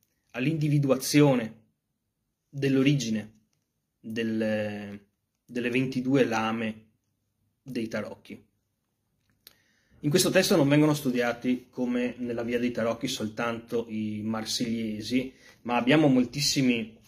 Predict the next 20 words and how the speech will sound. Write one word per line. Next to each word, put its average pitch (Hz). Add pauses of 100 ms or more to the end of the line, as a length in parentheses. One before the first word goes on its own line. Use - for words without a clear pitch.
altri 120
esempi. 120 (400)
È 113
un 113
libro 120
anche 117
splendidamente 117
illustrato, 113
come 107 (600)
potrete 113
vedere 110
se 107 (760)
eh, 107
verrete 123
qui 123
in 127
libreria 117
a, 107
a 110
sfogliarlo, 113